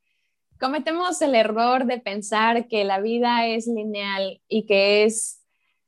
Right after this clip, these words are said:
como nos la contaron en las películas, ¿no? Algo que de repente llega a la luz,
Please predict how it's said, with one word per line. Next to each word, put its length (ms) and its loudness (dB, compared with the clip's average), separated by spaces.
como 220 2
nos 160 0
la 120 2
contaron 380 2
en 60 0
las 160 -8
películas, 640 -4
¿no? 300 0
Algo 420 0
que 640 -4
de 160 -4
repente 840 4
llega 300 2
a 20 2
la 140 0
luz, 640 -6